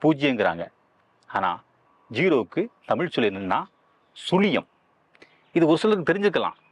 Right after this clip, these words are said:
ஆனாலும், அவங்க கூட இதை சுழியமா பயன்படுத்துறதே இல்லை. தயவு செய்து, இனியாவது இந்த ஜீரோவுக்கான தமிழ் சொல் சுழியத்தை அனைவரும் பயன்படுத்துவோம்.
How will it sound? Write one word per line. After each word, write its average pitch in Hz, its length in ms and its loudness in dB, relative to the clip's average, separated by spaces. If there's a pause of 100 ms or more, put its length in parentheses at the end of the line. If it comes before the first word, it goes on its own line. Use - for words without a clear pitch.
(440)
ஆனாலும், 147 560 -2 (120)
அவங்க 156 320 2
கூட 135 400 4 (320)
இதை 123 200 2
சுழியமா 143 500 2 (180)
பயன்படுத்துறதே 156 460 0
இல்லை. 98 280 0 (760)
தயவு 160 280 2
செய்து, 101 380 -2 (300)
இனியாவது 117 600 0 (300)
இந்த 107 220 -2
ஜீரோவுக்கான 139 420 2
தமிழ் 107 240 -2
சொல் - 240 -4 (500)
சுழியத்தை 160 420 0 (180)
அனைவரும் 143 500 -2
பயன்படுத்துவோம். 95 680 -2